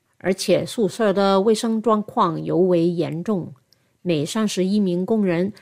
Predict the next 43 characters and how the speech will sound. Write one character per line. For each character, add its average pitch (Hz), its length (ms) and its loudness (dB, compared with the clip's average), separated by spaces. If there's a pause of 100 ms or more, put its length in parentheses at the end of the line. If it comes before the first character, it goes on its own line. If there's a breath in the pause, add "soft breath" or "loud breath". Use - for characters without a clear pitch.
(140)
才 - 200 -4
有 175 140 4
一 175 140 -2
个 185 180 2
厕 196 220 -4
所， - 400 -8 (480)
每 170 120 0
天 208 240 0
早 156 220 -2
上 175 380 -2
更 202 200 -2
需 208 260 -4
要 185 280 4
凌 170 200 0
晨 180 300 -2
四 240 240 -6
点 165 220 -2
钟 202 240 -2
起 - 180 -8
床 170 280 -8
排 170 280 -6
队， 170 320 -6 (300 soft breath)
准 165 240 2
备 190 240 2
五 175 180 0
点 156 240 0
半 185 240 0
上 180 240 -4
班， 185 300 -4 (760)
其 - 340 -4
余 190 180 0
时 190 200 -8
间 185 300 0
要 185 260 0
出 196 280 -4
外， 180 320 -2 (160 soft breath)
也 170 140 2
要 185 200 4
现 208 320 0
获 180 240 4
得 185 180 4
许 185 220 -4
可。 - 380 -8